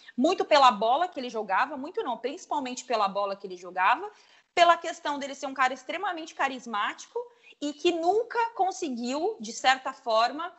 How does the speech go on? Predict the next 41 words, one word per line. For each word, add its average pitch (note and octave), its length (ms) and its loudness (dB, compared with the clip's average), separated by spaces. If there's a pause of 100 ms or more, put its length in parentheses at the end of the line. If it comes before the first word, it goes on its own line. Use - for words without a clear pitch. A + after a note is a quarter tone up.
(200)
é, A3+ 440 -6
vender D4+ 920 -2
o C#4+ 120 -4
que - 180 -6
ele D#4+ 220 0
era, A3 520 2
o A3+ 100 -6
que E4+ 240 -2
é D4+ 120 6
o C4+ 180 0
Cristi-, B3 320 -10
o, A3 300 -2
o - 20 -6
Ronaldo A#3 340 -2
Fenômeno. G#3 380 -8
Ele B3 180 -4
é C4+ 80 4
um E4 220 -4
grande B3 560 0
ídolo. G#3 640 -2 (720)
E E4 140 0
fora D4+ 420 8
isso, C4 260 0
a A#3 60 4
vida A#3 240 0
particular A3+ 720 0
dele, C4 320 -4
por C4 280 -8
mais C4+ 220 -2
que F4+ 100 -8
ele E4+ 100 -8
tenha D4 260 -10
tido A#3+ 440 -6 (100)
oscilações, A#3 880 -2
problemas G#3 600 -4
aí G3+ 120 -4
que G#3 80 -8
a G3 40 -10
gente G#3 200 -12
conhece G#3 400 -4
diversos, A3 680 4